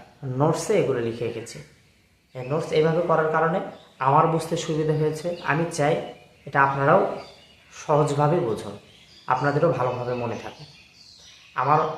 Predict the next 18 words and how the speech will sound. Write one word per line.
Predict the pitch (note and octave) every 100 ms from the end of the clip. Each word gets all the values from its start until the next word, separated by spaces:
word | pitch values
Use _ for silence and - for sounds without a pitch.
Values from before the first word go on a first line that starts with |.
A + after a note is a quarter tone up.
| - D#3
মনে | D3+
থেকেছে, | C#3+ D3+ C#3+ C3+ D3 C#3+ - - - -
আমার, | C3 B2 C3 B2+
আহ, | - C3+ C3 B2
ভালো | A#2 C3+ C3+
লেগেছে। | C3 C3 -
আশা | D3+ C3+ D3+
করি | D3+
আপনাদেরও | D3 B2+ A#2+ C3 E3 - - -
এই | C#3+ B2+ A#2 - - -
রুলসটা | B2 B2+ C3+ - E3 E3+ - -
ভালো | B2 A2+
লাগবে। | G#2 G#2+ - - - - - - _ _ _ _ _ _ _ _ _ _ _
আমার | C3+ C#3 C#3+ -
এই | D3+
ভিডিওগুলো | C#3 D3+ D#3+ D3+ F#3
আমি, | F3 F#3+
আহ, | - - - - C#3+ C3+